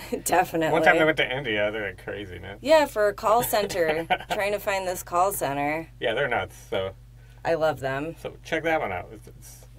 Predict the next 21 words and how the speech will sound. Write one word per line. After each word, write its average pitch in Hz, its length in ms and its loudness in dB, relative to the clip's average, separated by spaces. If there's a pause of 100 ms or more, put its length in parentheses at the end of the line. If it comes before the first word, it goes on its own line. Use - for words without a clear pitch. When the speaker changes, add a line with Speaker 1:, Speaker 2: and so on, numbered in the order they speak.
(580)
Speaker 2:
yep. 120 160 -10 (400)
Speaker 1:
And 226 140 0
they're 214 100 4
very 156 300 0
charming 143 360 -4
Speaker 2:
The 117 60 -2
Woman 147 160 0
Speaker 1:
hosts. 151 80 2
Speaker 2:
in 143 60 -2
the 143 100 -4
Air 127 180 0
Conditioner. 98 460 -10 (720)
Speaker 1:
Nice. 214 800 -2 (180)
Speaker 2:
Do - 120 -8
you - 40 -2
have 190 160 -4
something? - 460 -14 (320)
Speaker 1:
I 180 100 0
do 196 240 -4
have 202 220 -2
something. 151 680 -6